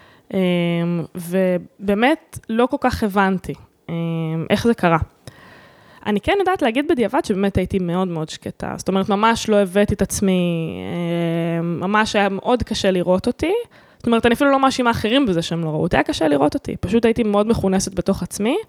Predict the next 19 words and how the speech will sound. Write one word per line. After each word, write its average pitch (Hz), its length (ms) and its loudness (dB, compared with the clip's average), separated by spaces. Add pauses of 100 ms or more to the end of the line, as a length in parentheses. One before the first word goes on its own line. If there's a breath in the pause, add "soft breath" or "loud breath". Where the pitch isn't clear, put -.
(720 soft breath)
מאותו 208 360 2
הרגע 320 380 2 (100)
גם 269 180 2
החלטתי 202 460 0
שאני 190 200 2
הולכת 180 300 0
להדריך, 160 680 -4
באמת 170 380 0
איזה, - 220 -2 (580)
עשיתי 214 240 -6
שם 185 140 0
הרבה 175 200 4
שיחות, 240 720 0
הרבה 185 200 -2
עניינים, 196 500 0
דחפתי 202 360 -4
לכל 190 200 0
מיני 190 180 0
כיוונים, 190 540 0